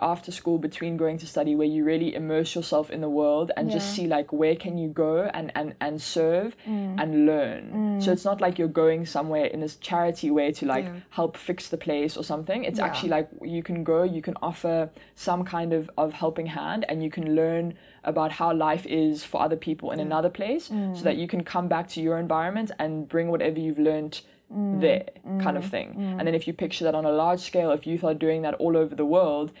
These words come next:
Speaker 1: then now they're cross-fert-, fertilizing,
Speaker 2: Yeah.
Speaker 1: you know, conditions of the world all over the
Speaker 2: Yeah.
Speaker 1: place.
Speaker 2: Mm.
Speaker 1: Um, and that's leading to, like, hopefully a more unified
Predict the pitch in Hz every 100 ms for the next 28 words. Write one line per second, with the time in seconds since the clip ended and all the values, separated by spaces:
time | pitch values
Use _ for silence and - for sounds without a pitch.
0 | - - 165 156 156 - 156 160 156 151
1 | 151 175 165 - 156 147 - - 160 156
2 | 147 147 151 156 151 220 214 214 202 190
3 | 196 - 160 147 135 - - _ _ -
4 | 170 165 175 160 156 151 151 147 151 -
5 | 156 151 147 185 - - 185 208 214 196
6 | 190 190 - 147 151 151 147 151 _ _
7 | _ _ _ 175 165 160 165 160 156 160
8 | 156 147 151 - 151 - 151 151 151 156
9 | 147 156 151 143 147 147 147 147